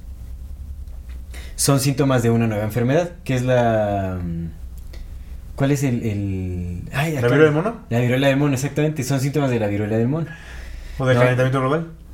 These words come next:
Speaker 1: Da-, de, exactamente, de todo eso.
Speaker 2: <laughs> Es que sigo una,
Speaker 1: Ujú.
Speaker 2: una, una cuenta en Twitter que te iba a decir hace rato, pero de una vez, eh,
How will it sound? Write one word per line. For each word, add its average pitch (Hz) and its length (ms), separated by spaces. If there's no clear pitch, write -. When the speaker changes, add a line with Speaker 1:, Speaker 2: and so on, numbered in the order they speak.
Speaker 1:
Da-, 123 300
de, 135 140
exactamente, 185 680
de 135 120
todo 160 240
eso. 175 140
Speaker 2:
<laughs> 147 420
Es 160 120
que 180 80
sigo - 160
una, 165 100
Speaker 1:
Ujú. 151 140
Speaker 2:
una, 156 160
una 160 200
cuenta 151 240
en 151 60
Twitter 151 280
que 151 100
te 160 60
iba 180 80
a - 40
decir 175 120
hace 151 140
rato, 131 220
pero 117 160
de 123 40
una 123 100
vez, 117 120
eh, 127 460